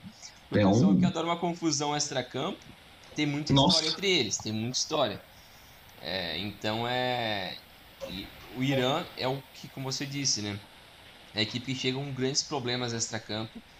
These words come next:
Speaker 1: todos esses problemas sociais, essas confusões com técnicos, é, o problema político. É, querendo ou não, isso in-, isso mexe no campo. Por mais que a gente não espere que o Irã fosse fazer grandes coisas, mas, é, a participação deles fica um pouco manchada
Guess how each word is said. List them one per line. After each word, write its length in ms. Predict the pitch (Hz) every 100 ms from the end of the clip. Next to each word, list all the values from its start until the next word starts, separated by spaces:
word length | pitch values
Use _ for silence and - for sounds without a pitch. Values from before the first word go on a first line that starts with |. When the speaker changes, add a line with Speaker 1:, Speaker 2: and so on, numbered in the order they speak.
| - - -
Speaker 1:
todos 180 | 117 113
esses 180 | 110 123
problemas 260 | 123 117
sociais, 720 | - 117 - 107 117 127 117 107
essas 280 | 107 113
confusões 560 | - 120 113 113 110 107
com 160 | - 107
técnicos, 960 | - 113 123 117 113 107 - 101 - - - - - -
é, 180 | 101 104
o 40 |
problema 260 | 95 117 113
político. 840 | 110 107 120 131 127 120 - 117 107 - - - - - - -
É, 160 | 95
querendo 280 | 104 151 175
ou 60 | 160
não, 160 | 160
isso 180 | 170 -
in-, 140 | 185 180 - -
isso 180 | -
mexe 340 | 190 196 190 180
no 100 | 165
campo. 320 | - 110 - - - - - -
Por 80 | 160
mais 160 | 190
que 60 | 208
a 20 |
gente 140 | 196
não 80 | 180
espere 360 | 170 - 147 139
que 100 | 143
o 40 |
Irã 220 | 135 127
fosse 260 | 123 131 123
fazer 220 | 123 113
grandes 320 | 110 110 104
coisas, 500 | - 359 381 117 - - - - - - - -
mas, 580 | - 185 165 175 - -
é, 320 | - 156 151 143
a 60 |
participação 580 | 151 156 - 147 139 139
deles 340 | 123 117 127
fica 200 | - -
um 40 | 147
pouco 260 | 135 139
manchada 520 | 143 143 - 123 127